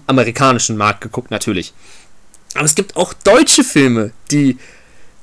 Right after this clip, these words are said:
ein Verwundenheitsgefühl an Weihnachten geben können. Natürlich, es ist ein Elchensprung zum Beispiel, aber ich denke an einen besonderen Film, und zwar Drei Haselnüsse für Aschenbrödel.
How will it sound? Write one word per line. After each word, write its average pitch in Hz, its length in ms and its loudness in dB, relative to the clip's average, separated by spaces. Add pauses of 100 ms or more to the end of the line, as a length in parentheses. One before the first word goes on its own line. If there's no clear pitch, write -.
(140)
ein 170 80 4
Verwundenheitsgefühl 208 920 2
an 131 160 0
Weihnachten 123 420 0
geben 107 240 -6
können. 120 160 -4
Natürlich, 120 340 -4
es 147 120 -4
ist - 160 -2
ein 156 100 -4
Elchensprung 127 720 -2
zum 123 180 -4
Beispiel, 113 440 -4
aber 165 400 2
ich - 180 -8
denke 160 320 0
an 127 80 -6
einen 156 240 -2
besonderen 139 540 -2
Film, 156 300 0
und 135 100 -4
zwar 135 240 -2
Drei 151 380 0
Haselnüsse 139 580 0
für - 180 -8
Aschenbrödel. 113 600 -4